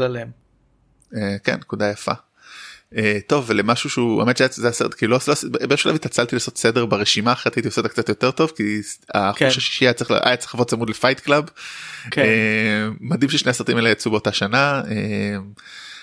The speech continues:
Speaker 1: סרטי הטוויסט
Speaker 2: אה,
Speaker 1: האולטימטיביים שעדיין מגדירים מה זה סרט
Speaker 2: כן.
Speaker 1: טוויסט, יצאו ביחד.
Speaker 2: אה, דרך אגב, אני לא מסכים, הסרט שהגדיר מה זה סרט טוויסט זה כנראה פסיכו, פשוט, כאילו, פחות
Speaker 1: אה,
Speaker 2: מדברים עליו.
Speaker 1: כן, לא, אבל ב-,
Speaker 2: אה,
Speaker 1: בעידן המודרני.
Speaker 2: כן,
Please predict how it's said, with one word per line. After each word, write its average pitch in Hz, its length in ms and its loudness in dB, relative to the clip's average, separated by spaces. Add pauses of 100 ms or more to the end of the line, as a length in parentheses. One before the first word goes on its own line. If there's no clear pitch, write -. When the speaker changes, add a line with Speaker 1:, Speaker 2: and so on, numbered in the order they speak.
(260)
Speaker 1:
סרטי 156 300 0
הטוויסט 190 360 4
Speaker 2:
אה, 190 60 2
Speaker 1:
האולטימטיביים 147 720 2
שעדיין 139 380 2
מגדירים 135 440 -2
מה 127 100 0
זה 127 120 -10
סרט 139 180 -2
Speaker 2:
כן. 113 180 4
Speaker 1:
טוויסט, 190 480 0 (120)
יצאו 139 340 -6
ביחד. 139 520 2 (1300)
Speaker 2:
אה, 127 260 6
דרך 180 160 2
אגב, - 120 4
אני 120 100 4
לא 135 60 0
מסכים, - 220 -2
הסרט 127 200 0
שהגדיר 135 240 0
מה 127 100 0
זה 127 100 -4
סרט 120 220 0
טוויסט - 160 -4
זה - 60 -10
כנראה 113 200 -4
פסיכו, - 360 0
פשוט, - 340 -10 (500)
כאילו, 107 200 -6
פחות - 140 0
Speaker 1:
אה, 147 160 8
Speaker 2:
מדברים 120 160 0
עליו. 104 200 -2
Speaker 1:
כן, 160 160 -2
לא, 151 180 4
אבל 143 160 -2
ב-, 135 120 -10
Speaker 2:
אה, 202 100 -4
Speaker 1:
בעידן 170 360 2
המודרני. 139 460 -2
Speaker 2:
כן, 117 120 2